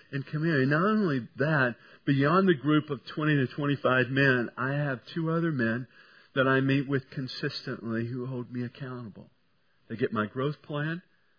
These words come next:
They can ask me any question they want to ask me. When I have a crisis, when I have a challenge, first men I call are those two men. And I need accountability. Where does it happen? In community,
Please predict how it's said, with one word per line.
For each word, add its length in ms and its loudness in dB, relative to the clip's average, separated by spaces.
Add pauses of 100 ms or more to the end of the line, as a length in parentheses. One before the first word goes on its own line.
(260)
They 100 -4
can 120 -4
ask 260 -2
me 100 -2
any 120 -4
question 400 -6
they 120 -2
want 180 -4
to 40 2
ask 300 -2
me. 80 -4
When 140 -4
I 60 -4
have 160 -4
a 40 -12
crisis, 500 -4
when 120 -6
I 20 0
have 140 -2
a 20 -4
challenge, 500 -4 (380)
first 300 -2
men 180 2
I 120 2
call 300 -8
are 60 -6
those 300 -6
two 100 -10
men. 320 -6 (920)
And 100 0
I 40 4
need 140 2
accountability. 680 0
Where 180 2
does 80 -4
it 80 -2
happen? 360 -6
In 120 -6
community, 680 -6